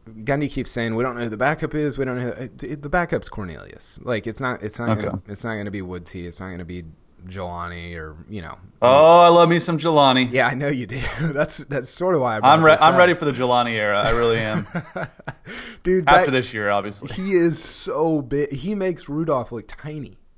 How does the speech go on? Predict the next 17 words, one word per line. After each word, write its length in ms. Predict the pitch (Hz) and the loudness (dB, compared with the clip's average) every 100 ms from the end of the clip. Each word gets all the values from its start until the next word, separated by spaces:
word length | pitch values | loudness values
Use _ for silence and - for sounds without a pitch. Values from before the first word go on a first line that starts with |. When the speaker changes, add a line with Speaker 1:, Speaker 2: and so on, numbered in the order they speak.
| _ - | _ -8
Speaker 1:
It's, 240 | 165 - | -8 -8
it's 420 | - 160 156 156 | -10 -6 -6 -4
unbelievable. 800 | 165 156 135 147 170 156 - 107 _ | -4 -2 -4 -4 -4 -8 -16 -20 _
Speaker 2:
Like, 180 | 147 160 | 0 0
Speaker 1:
I 20 | |
mean, 100 | 160 | 2
Speaker 2:
if 60 | - | -2
he 100 | 214 | -2
can 160 | 240 | -2
throw 240 | 202 190 196 | 0 4 4
the 100 | 185 | 6
ball 280 | 160 156 143 | 8 8 8
at 80 | |
all, 580 | 123 117 107 92 - _ _ _ _ | 10 8 8 4 -4 _ _ _ _
like, 340 | 113 107 104 - - _ _ _ | 2 2 2 -4 -20 _ _ _
you 100 | 127 | -8
start, 320 | 113 127 117 | -2 2 2